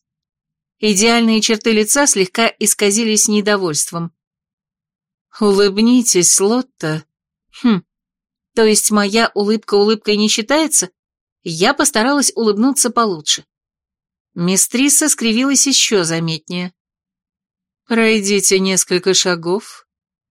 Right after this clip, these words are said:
Тонкая рука поднялась и опустилась, указывая направление. Недоумевая, я выполнила странный приказ.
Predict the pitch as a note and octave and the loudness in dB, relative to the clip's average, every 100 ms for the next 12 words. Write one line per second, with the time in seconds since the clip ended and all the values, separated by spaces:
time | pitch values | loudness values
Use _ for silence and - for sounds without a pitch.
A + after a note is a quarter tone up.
0 | _ _ _ _ _ D#4 E4 D4+ A#3+ A3+ | _ _ _ _ _ 0 0 2 0 0
1 | A#3 C4+ A3+ F#3 F#3+ A3 C#4 - F#3 F#3+ | 0 0 0 -2 0 0 2 2 0 0
2 | F#3 - A#3+ A3 G3+ A3 A3 G#3 G#3 G#3 | -2 -2 -2 0 0 0 0 0 0 -2
3 | G#3 G#3 G3 E3 D#3 D#3 - _ _ _ | -2 -4 -4 -6 -8 -14 -20 _ _ _
4 | _ _ _ F#3+ G#3 A3 G#3+ A3 A3 C4+ | _ _ _ -2 0 2 2 2 2 2
5 | D#4 B3 A3+ A#3 C4+ F#3+ F3 E3+ F3+ - | 0 2 0 -2 -2 -2 -2 -4 -4 -2
6 | G3 F3 F3 F#3+ F#3+ E3+ D3 - | -2 -2 -4 -4 -4 -4 -4 -4